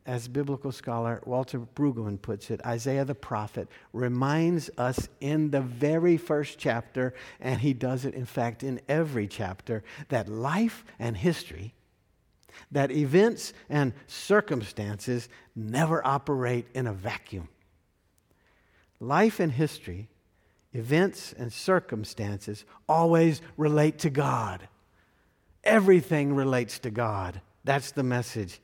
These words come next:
Everything relates to God and God's purposes and God's plans. God is the one to be reckoned with. God and God's ways matter. This is always the case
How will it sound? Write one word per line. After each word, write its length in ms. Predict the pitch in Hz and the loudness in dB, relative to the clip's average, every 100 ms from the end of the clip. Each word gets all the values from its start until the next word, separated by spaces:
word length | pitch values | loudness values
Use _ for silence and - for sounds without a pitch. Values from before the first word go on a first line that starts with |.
| _ _ _ - | _ _ _ 2
Everything 500 | 175 180 226 220 208 | 4 6 6 6 4
relates 360 | 175 151 143 - | 6 4 2 -2
to 120 | 139 | -8
God 640 | 123 135 196 214 226 233 208 | -8 -2 2 4 4 2 0
and 220 | 131 120 | -4 -4
God's 300 | 117 113 120 | -4 -6 -10
purposes 680 | - - - 196 175 196 165 | -8 -8 -2 -4 2 2 2
and 220 | 120 104 | -4 -4
God's 440 | 113 123 135 131 - | -4 -2 -2 -4 -16
plans. 580 | - 127 127 110 104 - - - 135 | -8 -4 -2 -4 -6 -12 -20 -14 -8
God 480 | 135 220 202 120 131 - - | 2 4 4 2 0 -2 -2
is 220 | 156 135 | 0 2
the 100 | 127 | 0
one 300 | 127 160 160 | 2 0 0
to 160 | - 135 | 0 0
be 180 | 139 | 0
reckoned 600 | 104 107 139 139 131 104 101 | -2 -4 -6 -6 -6 -6 -6
with. 360 | 92 - - _ _ _ _ _ _ _ _ _ _ _ _ _ 127 | -8 -12 -20 _ _ _ _ _ _ _ _ _ _ _ _ _ -2
God 600 | 139 175 117 98 107 120 - | 2 4 2 -2 -8 -10 -8
and 220 | 123 117 | -6 -4
God's 360 | 127 135 147 139 | -2 0 0 0
ways 460 | 127 117 120 117 - - | 0 2 0 -4 -14 -16
matter. 640 | 117 110 113 110 92 87 - _ _ _ _ _ _ _ _ _ _ _ _ _ _ | -10 -6 -4 -6 -8 -16 -20 _ _ _ _ _ _ _ _ _ _ _ _ _ _
This 200 | 117 143 | -2 0
is 140 | 143 123 | 0 -2
always 380 | 120 127 127 | -2 -2 -2
the 80 | 135 | -4
case 640 | - 107 104 - - - | -6 -6 -6 -12 -20 -20